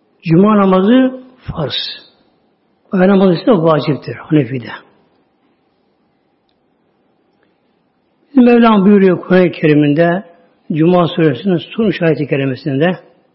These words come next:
Bismillahirrahmanirrahim. Ya eyyühel amenü. Ya eyyühellezine amenü.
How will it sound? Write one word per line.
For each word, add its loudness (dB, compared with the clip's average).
Bismillahirrahmanirrahim. -8
Ya -2
eyyühel -2
amenü. -2
Ya 2
eyyühellezine 0
amenü. -10